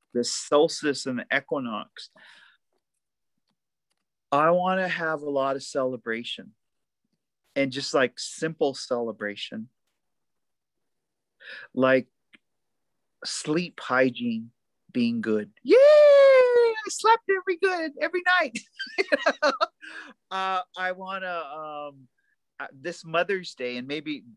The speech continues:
that's a good place for us, do something special May ninth for yourself as a mother.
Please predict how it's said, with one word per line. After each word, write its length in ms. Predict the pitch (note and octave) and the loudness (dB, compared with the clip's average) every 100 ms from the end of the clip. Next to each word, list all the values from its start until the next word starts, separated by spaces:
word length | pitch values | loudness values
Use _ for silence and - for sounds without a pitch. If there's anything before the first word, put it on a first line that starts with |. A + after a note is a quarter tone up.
| - - | -18 -10
that's 260 | A#2 C#3 - | -2 -2 -4
a 40 | |
good 240 | B2+ C#3+ C3 | -6 -6 -4
place 340 | C3 B2+ - | -4 -4 -6
for 160 | - A#2+ | -4 -2
us, 260 | G#2+ - - _ - _ B2 | -2 -6 -16 _ -20 _ -6
do 220 | D#3+ G3+ | -4 -4
something 520 | G#3 C4+ B3 A3+ G3 | -2 -2 -2 -4 -6
special 840 | - - - D#3 E3+ - A#2 G2 _ _ _ _ _ _ _ _ _ - | -10 -10 0 0 0 -2 -2 -4 _ _ _ _ _ _ _ _ _ -14
May 340 | B2 B2+ D3 | -4 -2 -2
ninth 460 | D3 C#3 C#3+ C3 - _ _ _ _ _ _ _ _ _ _ _ _ _ - | -2 0 0 -2 -8 _ _ _ _ _ _ _ _ _ _ _ _ _ -4
for 160 | B2+ B2+ | -2 0
yourself 680 | A#2 G#2+ - C#3 B2+ G#2 _ _ _ - | -4 -8 -6 -4 -4 -6 _ _ _ -12
as 240 | G#2 G2 | -12 -10
a 40 | G#2 | -12
mother. 500 | G2+ G2 - F2 | -10 -10 -12 -14